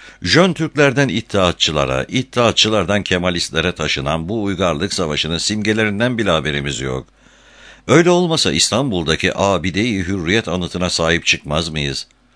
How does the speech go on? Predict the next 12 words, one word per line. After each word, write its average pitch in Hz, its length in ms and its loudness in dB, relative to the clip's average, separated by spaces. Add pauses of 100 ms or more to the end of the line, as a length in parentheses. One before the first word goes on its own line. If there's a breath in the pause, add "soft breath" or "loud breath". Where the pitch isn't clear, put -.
(360 soft breath)
Anıtın 170 380 2
neden 120 220 2
yapıldığını 131 600 -2
bile 107 200 2
çoğumuz 101 580 -2
bilmiyor 82 400 0
artık. 65 500 -6 (640 soft breath)
Oysa 104 360 2
Türkiye'nin 104 560 -2
aydınlanma 87 760 0
mücadelesinin 85 800 -2
simgesidir 80 680 -2